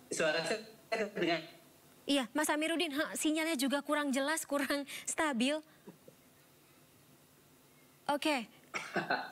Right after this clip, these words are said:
Speaker 2: Oke, oke. Monggo diulang lagi, Mas.
Speaker 1: Oke. Ya, eh, ini kan kasus yang menimpa Aiman ini, ini dalam ranah yang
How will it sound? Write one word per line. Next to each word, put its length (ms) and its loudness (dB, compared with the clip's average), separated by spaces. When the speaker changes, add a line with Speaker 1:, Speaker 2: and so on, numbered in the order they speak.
Speaker 2:
Oke, 240 4
oke. 80 0
Monggo 240 4
diulang 240 2
lagi, 320 2
Mas. 300 -2
Speaker 1:
Oke. 380 -4
Ya, 180 2
eh, 300 2
ini 320 2
kan 480 -2
kasus 640 -4
yang 180 2
menimpa 1000 0
Aiman 480 2
ini, 720 0
ini 240 4
dalam 380 0
ranah 920 -4
yang 160 2